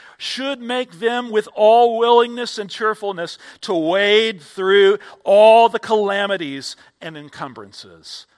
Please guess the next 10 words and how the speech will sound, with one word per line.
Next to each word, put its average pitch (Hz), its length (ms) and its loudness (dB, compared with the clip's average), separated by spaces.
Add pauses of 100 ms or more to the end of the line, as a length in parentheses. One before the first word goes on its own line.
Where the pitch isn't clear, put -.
(120)
of 113 200 -18
this 120 280 -16
frail 87 520 -20 (100)
life. - 500 -20 (2000)
Are 98 40 -20
you 95 80 -20
cheerful 95 500 -20
and 92 80 -20
courageous - 580 -20
today - 400 -20